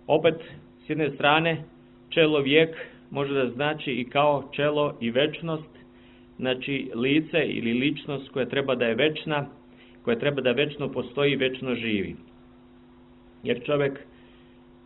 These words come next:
pošto je stvoren po liku Božjem, po obrazu Božjem, on, a Bog je večan, i čovek je na neki način prizvan,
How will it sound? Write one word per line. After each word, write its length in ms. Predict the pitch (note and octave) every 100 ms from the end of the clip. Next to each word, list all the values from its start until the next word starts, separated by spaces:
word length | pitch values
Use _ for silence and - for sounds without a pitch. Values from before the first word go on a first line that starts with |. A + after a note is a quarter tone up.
| - - -
pošto 280 | B2 A#2+ C3
je 60 |
stvoren 520 | A#2 - D3 D3 A#2 G#2+ - - - - - - - - - -
po 300 | A#2+ A2+ A2
liku 400 | A#2 C#3+ D#3+ C3+
Božjem, 640 | G#2 A2 G#2+ A2 C#3+ D3 C#3+ - - - - - - - -
po 60 |
obrazu 420 | B2 C#3+ D#3+ B2+ C#3
Božjem, 560 | C#3 C#3+ C3+ C#3+ C3 A#2+ - - - - - - - - - - -
on, 320 | C3 D3 - - - -
a 100 | G2+
Bog 280 | A2 B2 A2+
je 80 |
večan, 520 | G#2+ C#3 D#3 D#3+ D3+ C#3 - - - - - - -
i 160 | B2
čovek 380 | B2 C#3+ C#3 C3+ - - - -
je 100 | A#2
na 120 | B2
neki 260 | C3 B2+ A#2+
način 420 | A#2+ B2+ C3+ B2+ A#2+ - - - - - - - -
prizvan, 540 | C#3+ C#3 C3 C3+ B2